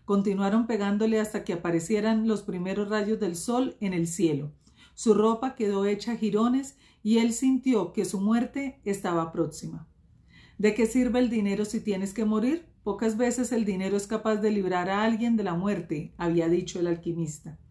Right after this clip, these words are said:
"Estoy buscando un tesoro", gritó finalmente el muchacho, e incluso con la boca herida e hinchada a puñetazos, contó a los asaltantes que había soñado dos veces con un tesoro escondido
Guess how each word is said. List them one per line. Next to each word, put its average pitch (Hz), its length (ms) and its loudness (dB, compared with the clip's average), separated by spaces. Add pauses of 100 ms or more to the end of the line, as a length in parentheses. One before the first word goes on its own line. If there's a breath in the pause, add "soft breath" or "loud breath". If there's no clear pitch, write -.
(580 loud breath)
"Estoy 214 260 4
buscando 285 480 -2
un 277 80 -4
tesoro", 226 600 -2 (340 soft breath)
gritó 208 400 2
finalmente 220 600 2
el 220 80 2
muchacho, 180 500 -4 (460 soft breath)
e 208 100 2
incluso 233 480 0
con 247 140 2
la 220 80 4
boca 190 300 0
herida 226 440 4
e 220 40 4
hinchada 196 400 0
a 202 100 -4
puñetazos, 214 720 -2 (240 soft breath)
contó 226 300 2
a 254 40 2
los 277 200 0
asaltantes 202 760 0
que 190 140 -2
había 196 280 2
soñado 220 540 2
dos 220 220 2
veces 233 340 -2
con 202 220 -2
un 185 100 -6
tesoro 208 360 0
escondido 233 600 0